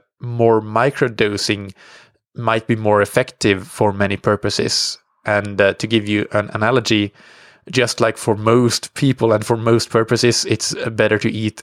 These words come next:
three meals per day and maybe even some snacks, if you're a triathlete at least. Uh, it's better to do that than to ha-, have just one meal per day for most purposes.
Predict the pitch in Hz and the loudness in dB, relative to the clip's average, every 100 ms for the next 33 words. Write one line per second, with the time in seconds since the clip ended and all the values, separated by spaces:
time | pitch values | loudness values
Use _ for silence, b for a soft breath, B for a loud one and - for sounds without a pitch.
0 | - 120 110 107 107 - 104 101 104 - | -6 -2 0 0 -4 -2 -2 2 0 -2
1 | - 104 104 104 104 - 104 - 107 120 | -6 -4 -2 -2 -2 -4 -4 -2 -2 -2
2 | - - 120 107 110 110 - 127 131 139 | -6 -2 0 2 0 -2 0 -2 0 -2
3 | - - B B B B B - 110 110 | -4 -12 B B B B B -2 -2 -4
4 | - - 117 110 - 123 117 110 113 104 | -18 -14 -10 -8 -2 0 2 0 -2 0
5 | 107 113 - 107 101 104 92 101 101 95 | 0 0 -2 -2 -2 -6 -6 -4 -2 -2
6 | 107 - 104 101 104 110 110 - 117 110 | -4 -4 0 0 0 -2 -2 0 0 0
7 | 117 - 113 117 - 123 123 135 143 - | 0 -2 -2 -2 0 0 0 0 0 -2